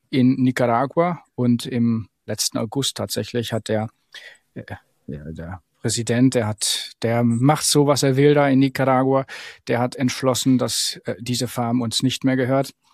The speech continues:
beziehungsweise f-, hat eigentlich fünfzehn Kilometer Grenzland komplett enteignet. Da gehört niemandem mehr eine Farm, sondern das ist jetzt alles, ähm, Staatsland. Und ja, insofern gehört die Farm nicht mehr uns,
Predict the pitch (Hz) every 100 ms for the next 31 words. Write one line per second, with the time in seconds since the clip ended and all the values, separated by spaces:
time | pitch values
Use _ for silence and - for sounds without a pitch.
0 | _ _ - 120 120 117 - 127 127 127
1 | 113 - - 131 131 120 120 120 - 139
2 | - 135 - 123 127 117 117 110 120 139
3 | - 113 120 - 123 135 - 127 117 113
4 | 131 123 - - 120 123 120 113 135 131
5 | 120 113 113 113 - 113 120 135 - -
6 | - - 117 117 113 - - 117 - 117
7 | 117 - 107 110 - - - 113 123 -
8 | 104 104 131 - _ _ - - - 113
9 | 113 113 113 - - - - 113 131 143
10 | 151 135 135 131 131 147 151 - 143 147
11 | 156 170 -